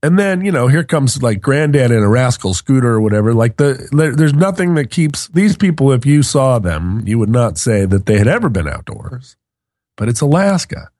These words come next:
And so everybody's outside. And just the most unlikely, you meet the most unlikely people up,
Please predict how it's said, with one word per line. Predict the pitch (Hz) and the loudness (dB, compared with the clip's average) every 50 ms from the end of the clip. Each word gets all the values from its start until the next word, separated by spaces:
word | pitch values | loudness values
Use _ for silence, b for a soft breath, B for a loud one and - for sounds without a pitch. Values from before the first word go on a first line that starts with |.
| _ _ _ _ _ _ _ _ _ _ - | _ _ _ _ _ _ _ _ _ _ -4
And | 104 107 | -4 -4
so | 104 - - 107 104 104 104 104 104 107 98 - _ _ _ _ _ _ _ _ - | -4 -2 -2 0 0 2 2 2 0 0 -2 -4 _ _ _ _ _ _ _ _ -2
everybody's | 196 208 190 143 101 - - 85 | 0 2 2 2 2 0 -2 -4
outside. | 80 67 - - - - - - - - - _ _ _ _ _ _ _ _ _ _ _ _ _ _ _ _ _ _ _ _ _ _ _ _ _ - | -6 -8 -8 -8 -8 -8 -6 -6 -8 -8 -10 _ _ _ _ _ _ _ _ _ _ _ _ _ _ _ _ _ _ _ _ _ _ _ _ _ -2
And | 127 123 123 | 0 2 2
just | 127 131 98 - - | 2 2 0 0 0
the | 123 127 | 2 4
most | 131 127 127 117 - | 4 4 2 2 2
unlikely, | 123 120 117 113 117 117 123 123 131 127 - - 123 113 | 2 2 4 4 4 4 4 2 2 0 0 0 2 2
you | 110 107 123 131 | 2 4 4 4
meet | 135 147 147 120 - | 4 4 2 2 2
the | 127 | 2
most | 127 131 123 - | 2 2 2 2
unlikely | 117 110 117 139 143 127 - 107 95 | 2 2 4 4 2 2 0 0 0
people | 90 139 120 98 95 92 90 | 0 0 0 0 2 2 2
up, | 92 87 - | 2 0 0